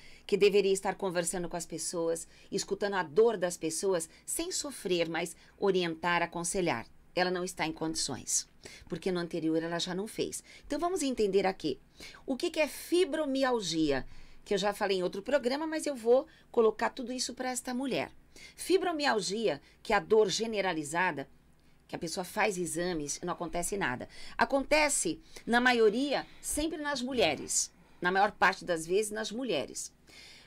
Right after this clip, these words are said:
Que tipo de mulher que desenvolve fibromialgia? Mulheres que carregam mais do que podem carregar. Mulher que ficam se preocupando com a família, liga pra saber como é que está a situação, não consegue delegar,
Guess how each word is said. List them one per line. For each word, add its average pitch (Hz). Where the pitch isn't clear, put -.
Que 320
tipo 381
de 285
mulher 240
que 247
desenvolve 202
fibromialgia? 196
Mulheres 254
que 247
carregam 190
mais 180
do 240
que 247
podem 196
carregar. 185
Mulher 220
que 226
ficam 226
se 214
preocupando 202
com 196
a 185
família, 196
liga 269
pra 220
saber 185
como 185
é 175
que -
está 170
a 165
situação, 160
não 311
consegue 277
delegar, 190